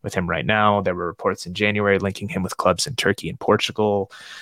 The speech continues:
Minnesota saying they don't wanna move him.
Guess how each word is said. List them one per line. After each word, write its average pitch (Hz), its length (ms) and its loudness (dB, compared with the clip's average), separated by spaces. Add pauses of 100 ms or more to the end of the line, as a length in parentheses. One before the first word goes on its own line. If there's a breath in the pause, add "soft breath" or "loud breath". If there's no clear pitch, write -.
(720 loud breath)
Minnesota 107 460 4
saying 101 280 6
they 95 80 8
don't 90 160 6
wanna 87 180 0
move 110 300 6
him. 101 680 6